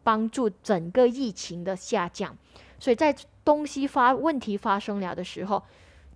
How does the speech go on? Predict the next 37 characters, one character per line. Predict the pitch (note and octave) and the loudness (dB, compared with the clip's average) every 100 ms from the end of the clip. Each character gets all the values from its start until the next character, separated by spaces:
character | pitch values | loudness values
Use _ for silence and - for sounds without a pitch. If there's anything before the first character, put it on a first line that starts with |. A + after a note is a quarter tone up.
| _ - - | _ -20 -20
互 | - - D4+ | -4 0 2
相 | C4 A#3+ | 0 -2
指 | A3+ - F3+ | -4 -8 -8
责 | F3+ F3+ - - _ _ - | -2 0 -2 -8 _ _ 2
并 | D4 G3+ | 2 2
帮 | - A3+ A#3 | 0 0 0
不 | - C#4 | -2 0
了 | F#3+ E3+ - | 0 -2 -6
解 | - B2 | -8 -8
决 | - E3+ | -4 -4
问 | F3 G3+ | -2 -4
题， | F3+ F3 - - | -4 -10 -10 -4
最 | D4+ | -2
主 | A#3+ F#3 | -2 -4
要 | F3+ G3 | -2 0
的 | F#3+ | -2
都 | - G3+ | -4 -6
是 | - | -4
回 | A#3+ - E3+ F3+ | -4 -4 -8 -6
归 | A3+ | -4
到 | G3 F#3+ - | -2 -2 -4
本 | - F3 - | -4 -4 -6
身， | - - F#2 - - - - - - | -12 -6 -6 -8 -20 -20 -20 -20 -8
本 | - G#3+ F3+ | 2 2 2
身 | - A#3+ | -6 -6
的 | A3+ A3+ | -4 -6
做 | - B3+ | -2 -2
事 | G#3 - G#3+ | -2 -6 -10
态 | - A3 F#3+ | -8 -6 -6
度， | G#3+ F#3+ _ - | -6 -10 _ -2
本 | A3 E3+ | -2 -2
身 | - A3 A3 | -6 -6 -4
该 | A3+ G#3 | -2 -4
尽 | G#3 - A#3+ | -4 -4 -4
的 | F3 | -2
责 | E3 D#3 - | -4 -6 -4
任， | F#3 | -4